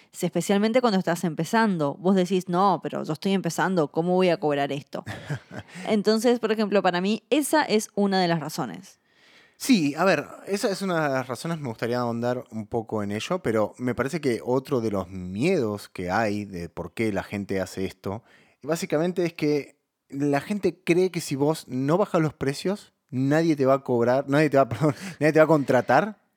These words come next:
Speaker 2: y vas a quedarte obviamente sin clientes, que creen que la única forma de competir es bajar los precios al máximo.
Speaker 1: Ujú. Yo creo que esto nace de <laughs> voy, voy a parecer, <laughs> de, voy a parecer una comunista.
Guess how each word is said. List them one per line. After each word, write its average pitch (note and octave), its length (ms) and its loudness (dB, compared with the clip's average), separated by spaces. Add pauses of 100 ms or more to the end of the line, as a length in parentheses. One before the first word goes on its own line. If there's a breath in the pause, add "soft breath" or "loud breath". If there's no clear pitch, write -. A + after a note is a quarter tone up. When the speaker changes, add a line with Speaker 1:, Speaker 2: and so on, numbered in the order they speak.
Speaker 2:
y G#2 120 -8
vas G#2+ 220 -2
a G2+ 80 -6
quedarte G2+ 300 -4
obviamente G2 300 -2
sin G2+ 160 -6
clientes, G2+ 320 -6
que G2 160 -6
creen D#3+ 240 -2
que D#3+ 100 -4
la B2+ 80 0
única C#3+ 220 -2
forma C#3+ 300 -6
de A#2+ 100 -6
competir G#2+ 640 -6
es G2 100 -4
bajar G#2+ 260 -8
los B2+ 100 -8
precios C#3 340 -8
al G2+ 140 -6
máximo. E2 600 -10 (140)
Speaker 1:
Ujú. A3+ 340 0 (480 loud breath)
Yo B3 200 0
creo G4 260 4
que B3 280 -2
esto B3+ 340 0
nace G#3+ 460 2
de F3 340 0 (580 soft breath)
<laughs> A3 260 4
voy, A#3 260 2
voy G#3 160 0
a G#3+ 100 4
parecer, G3+ 600 2
<laughs> F4 1120 0
de, G#3+ 320 4
voy G#3+ 140 6
a A3+ 80 6
parecer G#3 280 2
una G3+ 160 2
comunista. F#3 540 0